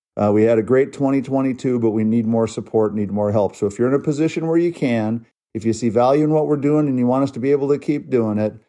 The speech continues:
go to patreon dot com slash everything fast pitch.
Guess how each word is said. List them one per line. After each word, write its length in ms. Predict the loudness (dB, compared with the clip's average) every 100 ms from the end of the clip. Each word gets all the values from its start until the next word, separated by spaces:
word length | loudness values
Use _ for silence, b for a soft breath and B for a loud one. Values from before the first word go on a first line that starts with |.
| _ -2
go 100 | 0
to 60 |
patreon 680 | 0 0 0 0 -2 0 2
dot 260 | 2 2 0
com 380 | -4 -2 -2 -4
slash 340 | 0 0 2
everything 380 | 0 0 -2 -2
fast 400 | 0 2 0 0
pitch. 300 | -2 -2